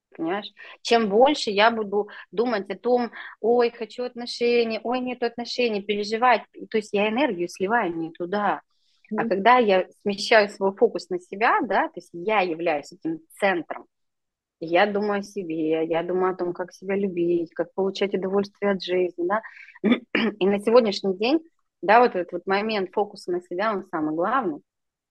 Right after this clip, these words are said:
Speaker 1: да, то есть то, к чему я пришла, то есть что я являюсь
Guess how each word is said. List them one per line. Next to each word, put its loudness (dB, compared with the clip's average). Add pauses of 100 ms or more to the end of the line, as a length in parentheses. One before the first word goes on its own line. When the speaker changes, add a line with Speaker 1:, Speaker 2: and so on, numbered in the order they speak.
Speaker 1:
да, 2
то -4
есть -8
то, 2
к -16
чему 0
я 0
пришла, -4
то -16
есть -14
что -12
я -2 (360)
являюсь 4